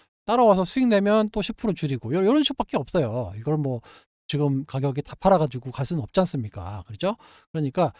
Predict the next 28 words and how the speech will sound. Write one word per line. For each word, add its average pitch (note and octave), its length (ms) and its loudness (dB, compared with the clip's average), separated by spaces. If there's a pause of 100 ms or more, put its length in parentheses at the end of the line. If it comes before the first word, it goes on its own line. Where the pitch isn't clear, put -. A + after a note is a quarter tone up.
(380)
이런 C#3 260 0
이 C3 40 -6
차 F3+ 140 -2
전지도 D#3+ 320 0
바닥에서 D3+ 460 -2
좀 D#3 80 -2
반등 C#3+ 340 -4
나오고 B2 480 -2 (140)
또 D3+ 340 -4 (160)
다른 D3+ 180 -4
종목들로 C#3+ 540 -2
조금씩 F#3 380 -6
수익 A3 220 -4
나면서 D3+ 440 0 (380)
허물고, G3+ 560 4
허물고, F#3+ 420 0
허물고 G3+ 360 0
하다 G#3 180 2
보면 F3 380 -2 (320)
여기 C3 180 -4
손실분이 F#3+ 500 -2
다 C3+ 320 0
만회가 D3 440 -2
되는 C3+ 340 -2 (400)
그런 E3 260 4
날이 D#3 220 2
올 C#3 120 2
겁니다. - 500 -2